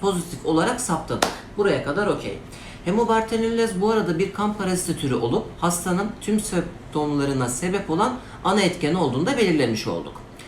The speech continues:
Şimdi hastanın gerekli ilaç tedavisine başlandı. Buraya kadar her şey normal. Asıl sorun ilaç tedavilerinden sonra iyileşir gibi olup tekrardan hastalanmasıyla başlıyor.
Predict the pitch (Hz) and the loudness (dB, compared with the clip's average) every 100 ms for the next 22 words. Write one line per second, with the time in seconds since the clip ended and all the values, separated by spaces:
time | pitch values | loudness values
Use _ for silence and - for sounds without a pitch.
0 | - - 202 185 - 170 - 220 208 214 | -16 -6 -2 0 0 -2 -2 -2 0 0
1 | 170 170 190 202 190 185 - 185 185 175 | 2 2 0 -2 0 0 -2 2 2 2
2 | - 165 143 185 - 151 120 131 262 - | 0 0 2 0 0 -2 0 0 -2 -4
3 | - - - - - 269 277 254 202 202 | -14 -16 -18 -12 0 2 2 2 0 -2
4 | 196 226 220 208 190 180 165 117 104 - | -2 -2 0 0 2 2 4 2 -2 -8
5 | - - - - - - 170 - 330 - | -16 -18 -18 -18 -14 -4 -2 0 -2 -4
6 | - 156 180 - - - - - 165 208 | -2 0 0 -4 -12 -16 -18 -6 -2 0
7 | 226 - 170 170 175 175 185 185 185 156 | -2 -2 0 2 4 4 2 2 2 2
8 | 127 - 180 190 139 - - - 147 160 | 0 0 0 2 2 0 -4 -2 2 4
9 | 175 175 247 202 160 131 120 160 254 - | 2 0 -2 -2 0 0 0 0 -2 -6
10 | - - - 254 277 196 170 190 233 175 | -14 -16 -4 -2 -2 0 0 2 0 0
11 | 170 - 175 175 170 160 180 160 123 113 | 0 2 2 4 4 2 2 2 2 -2
12 | - - - | -6 -8 -10